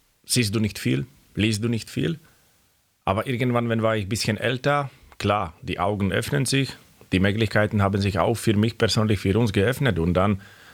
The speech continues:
dann checkst du quasi, was ist in die Länder neben uns, in Österreich, in Ungarn, Polen weiß ich, weil da darfst du quasi oft nach Polen fahren.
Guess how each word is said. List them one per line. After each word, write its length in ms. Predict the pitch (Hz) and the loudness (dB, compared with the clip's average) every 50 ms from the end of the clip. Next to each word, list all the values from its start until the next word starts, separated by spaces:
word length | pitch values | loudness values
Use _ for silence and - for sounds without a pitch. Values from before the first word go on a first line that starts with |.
| - - - - | -20 -14 -2 0
dann 180 | 110 107 104 | 0 0 0
checkst 300 | - - 160 165 - - | 0 -2 -2 -2 0 -2
du 60 | 131 | -2
quasi, 480 | - - 85 82 82 85 87 98 98 95 87 | -2 0 0 0 0 2 2 2 2 2 2
was 180 | 92 92 90 | 2 0 0
ist 180 | 95 95 92 - | 0 -2 -2 -2
in 240 | - 104 101 98 92 | 0 2 2 4 4
die 100 | 104 95 | 2 2
Länder 480 | 87 90 92 101 110 101 101 98 - - - | 2 2 2 2 2 2 2 0 0 -2 0
neben 400 | 95 95 95 95 95 92 92 - | 0 2 2 2 2 0 0 0
uns, 320 | - 101 113 113 98 - | 0 2 2 2 2 0
in 180 | - 92 85 - | 0 -2 0 0
Österreich, 560 | 98 92 - - 104 92 92 87 87 90 - | 0 -2 0 0 2 2 2 0 0 -2 0
in 140 | 104 98 - | 0 0 2
Ungarn, 540 | 110 101 104 98 95 92 92 92 92 87 - - _ - - - - - _ _ _ - | 4 2 2 4 4 4 2 2 0 -2 -8 -12 _ -20 -20 -20 -20 -20 _ _ _ 2
Polen 340 | - 110 113 110 101 90 82 | 4 4 4 4 2 0 0
weiß 280 | 80 65 101 120 113 | 0 0 0 0 0
ich, 140 | 135 123 95 87 | 0 0 0 2
weil 340 | 82 82 87 90 90 - - | 2 2 2 0 -2 -2 -4
da 140 | - 90 92 | 0 0 0
darfst 400 | 82 78 87 85 98 104 98 90 | 2 2 0 0 0 -2 -2 -4
du 60 | 101 | -4
quasi 420 | 90 - 95 92 92 90 95 - - | -2 2 2 2 2 0 -2 -2 2
oft 280 | - 135 123 - - - | 0 0 0 0 -8 -6
nach 220 | - 85 85 82 - - | -4 -4 -4 -4 -4 -2
Polen 240 | 110 113 127 131 123 | -2 0 0 0 -2
fahren. 440 | - 135 131 139 143 147 151 143 | 0 0 0 0 0 -2 -6 -6